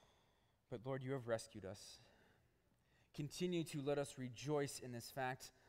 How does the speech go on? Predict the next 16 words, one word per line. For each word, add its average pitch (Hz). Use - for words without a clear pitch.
Let 165
us 160
know 151
this. 139
Let 151
us -
praise 160
your 143
name. 143
Let 143
us 139
praise 180
that 151
we 147
are 139
forgiven 143